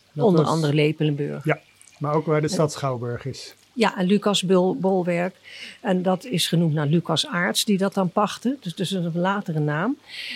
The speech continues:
Speaker 2: Maar dus, ehm, en dat Lepelenburg ook. En dat heeft dus eigenlijk helemaal geen verdedigende functie gehad. Het is nooit als zodanig gebruikt, maar dat was toen strategisch wel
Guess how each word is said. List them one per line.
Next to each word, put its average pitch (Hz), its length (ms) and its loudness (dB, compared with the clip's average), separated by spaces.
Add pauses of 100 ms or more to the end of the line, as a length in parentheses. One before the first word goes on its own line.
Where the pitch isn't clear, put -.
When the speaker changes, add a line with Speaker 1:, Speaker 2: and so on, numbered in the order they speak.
(100)
Speaker 2:
Maar 185 280 0 (180)
dus, 214 380 -4
ehm, 175 360 -2 (340)
en 226 100 -4
dat 180 180 0
Lepelenburg 160 800 2
ook. 247 280 -4 (360)
En 220 360 -2 (600)
dat 214 240 2
heeft 226 400 2
dus 165 160 -4
eigenlijk 190 460 -2
helemaal 180 260 2
geen 170 520 -2
verdedigende 165 720 2
functie 294 460 0
gehad. 147 360 -4
Het 165 120 -6
is 160 100 -4
nooit 165 340 2
als 147 140 -2
zodanig 151 500 -2
gebruikt, 190 440 -2
maar 170 120 -4
dat 170 100 -10
was 175 200 -2
toen 202 320 0 (240)
strategisch 190 800 2
wel 170 320 -2